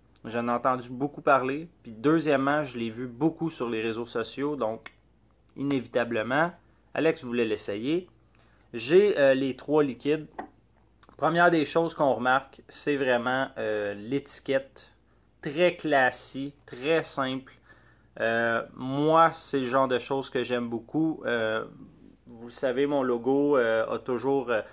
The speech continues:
au début, était un peu plus complexe. J'aime mieux la simplicité. Je trouve que c'est, euh, c'est plus beau pour l'œil, c'est plus agréable à regarder.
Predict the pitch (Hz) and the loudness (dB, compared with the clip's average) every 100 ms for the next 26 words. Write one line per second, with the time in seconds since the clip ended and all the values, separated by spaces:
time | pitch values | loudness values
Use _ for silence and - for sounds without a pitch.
0 | - 147 160 160 180 175 160 143 143 - | -4 -2 0 2 4 4 2 0 -4 -6
1 | 151 127 127 143 147 - 120 131 127 139 | -6 -6 -2 -2 -2 -8 -6 -4 -2 0
2 | 151 139 - 127 127 120 - - 135 131 | 2 0 0 -8 -8 -12 -10 -4 -4 -4
3 | - 139 131 - 120 113 107 107 - - | -8 -10 -10 -8 -4 -2 -2 -4 -8 -20
4 | - - - _ _ _ - - - 170 | -20 -20 -20 _ _ _ -8 -6 2 2
5 | 151 160 160 135 135 131 127 139 165 170 | 4 4 2 2 4 4 0 -8 2 4
6 | 147 127 135 135 131 117 120 110 107 120 | 4 0 2 2 2 2 0 -2 -2 -8